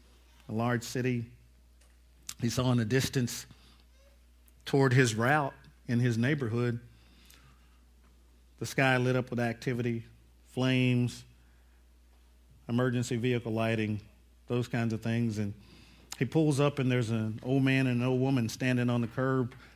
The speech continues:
holding each other, just crying their eyes out. And he said, "What, what happened here?" And he said, "Well, that's our house.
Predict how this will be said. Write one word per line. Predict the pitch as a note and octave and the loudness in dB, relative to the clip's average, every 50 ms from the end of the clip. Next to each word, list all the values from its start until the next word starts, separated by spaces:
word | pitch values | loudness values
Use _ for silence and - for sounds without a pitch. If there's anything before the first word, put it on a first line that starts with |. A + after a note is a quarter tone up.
| - - _ _ _ - | -20 -20 _ _ _ -4
holding | - C#3+ D3 D3 C3+ C3+ C#3 | 0 2 4 4 4 4 2
each | C3+ C3 - C#3 | 2 2 2 0
other, | C3+ C3 C3 C3 | 0 0 0 -2
just | A#2 A#2+ A#2 - | -2 -4 -6 -6
crying | - - C#3 B2+ B2+ B2 B2 | -4 -2 0 2 2 2 0
their | A#2+ A#2+ A#2 | 0 0 0
eyes | A#2+ B2 B2 B2 A#2+ A2+ | 0 0 0 0 -2 -2
out. | B2 B2 B2+ B2+ - - - - - - - - - - - - - _ _ _ - _ _ _ _ _ - - - - - - - - | -4 -6 -6 -8 -10 -16 -20 -20 -20 -20 -20 -20 -20 -20 -20 -20 -20 _ _ _ -20 _ _ _ _ _ -20 -20 -20 -20 -20 -20 -18 -12
And | - A#2 | -8 -8
he | G#2+ A2 | -8 -8
said, | - B2+ A#2+ A2+ | -8 -8 -8 -6
"What, | A#2+ - C#3 - - - | -6 -8 -8 -10 -12 -10
what | B2+ A2 | -8 -6
happened | A2+ B2 B2 B2 - A#2+ A2 | -6 -6 -6 -8 -10 -12 -12
here?" | A2 G2 G2 - - - - - - _ _ _ _ _ _ _ _ _ _ _ - - | -12 -14 -16 -18 -20 -20 -20 -20 -20 _ _ _ _ _ _ _ _ _ _ _ -20 -18
And | A#2 A2 | -16 -16
he | - | -14
said, | - A2 A2 | -14 -12 -10
"Well, | A2 A#2+ | -8 -6
that's | B2 B2 B2 - | -6 -6 -6 -8
our | A#2 A2 | -8 -8
house. | G2+ A2+ A#2 G#2+ A#2 A#2 - - - - | -8 -8 -8 -10 -10 -14 -18 -20 -20 -20